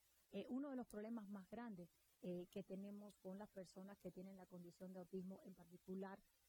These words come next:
eh, los varones, eh, cuando son adultos, es que la policía los arresta una, dos, tres, cuatro, cinco, diez, quince veces, ¿no? Porque la fuerza policíaca no están entrenados, eh,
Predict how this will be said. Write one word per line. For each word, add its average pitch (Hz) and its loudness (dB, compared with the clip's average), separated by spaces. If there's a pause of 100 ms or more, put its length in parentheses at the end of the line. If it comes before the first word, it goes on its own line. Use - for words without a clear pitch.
(140)
eh, 180 2
los 196 0
varones, 190 0 (180)
eh, 170 -4
cuando 180 -2
son 208 -2
adultos, 196 2 (340)
es 220 0
que 240 -2
la 214 -2
policía 214 2
los 208 0
arresta 220 -2 (220)
una, 185 4
dos, 190 2 (200)
tres, 180 2 (200)
cuatro, 185 0 (160)
cinco, 180 2 (200)
diez, 185 4 (220)
quince 208 4
veces, - -20
¿no? 233 0 (440)
Porque 214 2 (100)
la 196 0
fuerza 226 -2
policíaca 208 2
no 208 4
están 214 -2
entrenados, 185 -2 (500)
eh, 180 4